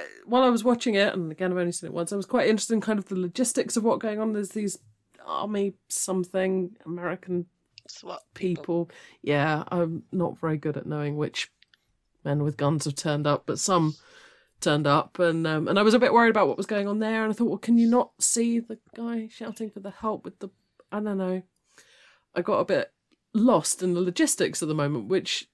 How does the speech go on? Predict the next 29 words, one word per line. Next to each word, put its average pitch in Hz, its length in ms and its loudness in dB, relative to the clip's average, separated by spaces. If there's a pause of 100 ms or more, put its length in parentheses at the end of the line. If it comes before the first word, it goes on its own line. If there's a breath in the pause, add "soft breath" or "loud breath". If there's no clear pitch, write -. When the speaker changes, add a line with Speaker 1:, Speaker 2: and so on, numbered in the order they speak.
(160)
Speaker 1:
meant 220 320 2
I 196 100 -2
think 220 240 -2
that 196 200 -4
it - 200 -6
didn't 226 260 -2
land 160 300 -4
as 160 140 -10
much 170 240 -2
as - 80 -8
it - 160 -6
might 180 400 -2
have. - 360 -12 (920)
For 170 100 -10
me, 139 180 2
which 165 200 2
is 196 80 -2
why 233 200 4
I 208 40 4
sort 262 360 2
of 165 100 -2
thought 151 200 -2
that - 80 -4
maybe 180 280 2
she 185 160 -6
wouldn't 185 320 -6
die. 147 420 -6 (640)
Speaker 2:
Hmm. 156 300 -20 (340)
Speaker 1:
Um, 160 440 -2